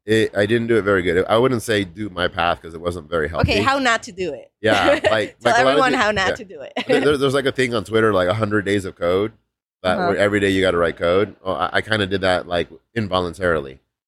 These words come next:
Speaker 1: Like, every waking
Speaker 2: Oh.
Speaker 1: moment that I had was spent in front of that computer. That's, like, literally why my back
Speaker 2: I like
Speaker 1: hurt
Speaker 2: it. <laughs>
Speaker 1: and, like, why I was stressed out trying to make things happen. Like,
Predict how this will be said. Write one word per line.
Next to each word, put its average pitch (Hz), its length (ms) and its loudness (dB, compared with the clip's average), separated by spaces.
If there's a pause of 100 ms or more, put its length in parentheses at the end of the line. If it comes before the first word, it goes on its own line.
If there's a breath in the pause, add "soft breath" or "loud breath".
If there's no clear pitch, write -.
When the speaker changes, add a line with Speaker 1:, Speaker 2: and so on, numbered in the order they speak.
(120)
Speaker 1:
Like, 87 180 -2 (220)
every 113 280 2
waking 120 320 2
Speaker 2:
Oh. 104 60 -2
Speaker 1:
moment 101 360 0
that 87 140 0
I 92 100 4
had 92 400 2 (500)
was 101 220 0
spent 90 440 -4 (280)
in 92 140 -8
front 90 240 -4
of 87 140 0
that 82 120 0
computer. 80 260 -10
That's, 92 140 0
like, 98 140 -4
literally 104 300 2
why 92 120 4
my 90 140 2
back 87 260 2
Speaker 2:
I - 20 -10
like 82 100 -2
Speaker 1:
hurt 90 160 2
Speaker 2:
it. - 60 -12 (180 soft breath)
<laughs> - 200 -6
Speaker 1:
and, 95 140 4
like, 95 200 2
why 98 260 4
I 92 120 4
was 92 160 2
stressed - 360 -2
out 90 200 2
trying 92 180 0
to 87 60 -2
make 82 180 -4
things 78 160 -16
happen. 85 280 -2
Like, 78 200 -6